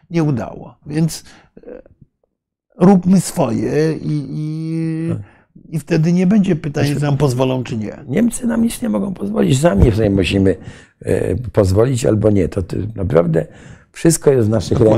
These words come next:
Speaker 2: rękach, jak nigdy,
Speaker 1: Dokładnie.
Speaker 2: jak nigdy
Speaker 1: Ja,
Speaker 2: dotąd.
Speaker 1: ja, ja wierzę w to, że spełni się sen, y, premiera Morawieckiego. Mówię to serio w tej chwili, że Niemcy będą przyjeżdżali do Polski zbierać szparagi. Y, ale,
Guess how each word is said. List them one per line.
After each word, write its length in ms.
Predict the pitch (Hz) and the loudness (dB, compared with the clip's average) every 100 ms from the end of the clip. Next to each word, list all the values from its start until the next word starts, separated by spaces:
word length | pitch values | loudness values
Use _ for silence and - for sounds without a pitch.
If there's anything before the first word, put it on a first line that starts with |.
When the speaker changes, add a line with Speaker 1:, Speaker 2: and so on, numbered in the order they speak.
| 104 | 4
Speaker 2:
rękach, 180 | 113 | 2
jak 180 | 113 95 | 2 0
nigdy, 460 | 113 131 113 113 110 - _ _ | 2 2 2 2 0 -4 _ _
Speaker 1:
Dokładnie. 360 | - 127 113 107 | -6 -4 -2 0
Speaker 2:
jak 40 | 120 | 2
nigdy 140 | 127 | 4
Speaker 1:
Ja, 140 | 143 | 6
Speaker 2:
dotąd. 240 | 113 98 101 | 6 6 6
Speaker 1:
ja, 340 | 160 180 190 151 135 | 6 4 2 0 -2
ja 260 | 151 190 | 4 4
wierzę 560 | 165 170 202 196 151 127 | 6 6 6 6 2 -4
w 100 | - | -8
to, 460 | - 120 123 170 170 | -8 -4 -2 0 2
że 240 | 160 165 160 - | 2 2 0 -12
spełni 580 | - - 196 190 160 139 | -18 -2 2 4 4 2
się 220 | 135 135 | -2 -6
sen, 400 | 120 156 123 123 117 - - _ - | -6 -2 -2 -2 -6 -12 -20 _ -18
y, 360 | 113 120 120 117 | -10 -6 -4 -4
premiera 420 | 127 127 131 131 | -4 -2 0 0
Morawieckiego. 760 | 131 131 127 123 120 - 131 156 | 0 0 0 -2 -4 -6 -2 0
Mówię 180 | 175 185 | 4 4
to 120 | 180 | 2
serio 420 | - 139 101 107 | 0 0 -2 -6
w 40 | 113 | -8
tej 200 | 110 113 | -12 -12
chwili, 380 | - 139 180 | -14 -12 -8
że 140 | 165 151 | -6 -2
Niemcy 300 | 151 160 160 | -2 -2 -2
będą 300 | 151 147 147 | -4 -4 -6
przyjeżdżali 500 | - 143 131 135 131 | -8 -8 -8 -6 -6
do 120 | 127 | -8
Polski 360 | 131 123 - 127 | -8 -10 -10 -12
zbierać 360 | 117 117 113 | -12 -12 -14
szparagi. 500 | - - - - - _ _ _ _ _ _ | -16 -16 -16 -16 -20 _ _ _ _ _ _
Y, 520 | 120 123 127 127 131 | -10 -4 0 2 2
ale, 720 | - - 139 147 143 143 135 | 0 0 2 2 2 2 0